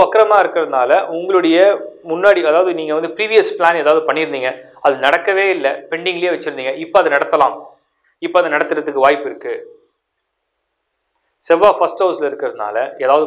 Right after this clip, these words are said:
property வாங்குறதுக்கோ இல்ல ஏதாவது investment பண்றதுக்கோ இது ஒரு right டைமா நீங்க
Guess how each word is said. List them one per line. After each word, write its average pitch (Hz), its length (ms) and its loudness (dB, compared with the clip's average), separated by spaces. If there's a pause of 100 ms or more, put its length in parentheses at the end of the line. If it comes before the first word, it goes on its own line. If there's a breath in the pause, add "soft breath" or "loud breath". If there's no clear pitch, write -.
property 151 420 2
வாங்குறதுக்கோ 113 480 0 (460 loud breath)
இல்ல 143 160 2
ஏதாவது 143 240 4
investment 156 420 -4
பண்றதுக்கோ 120 400 -6
இது 156 140 -8
ஒரு 127 100 -2
right 123 180 -6
டைமா 127 220 -4
நீங்க 107 140 -14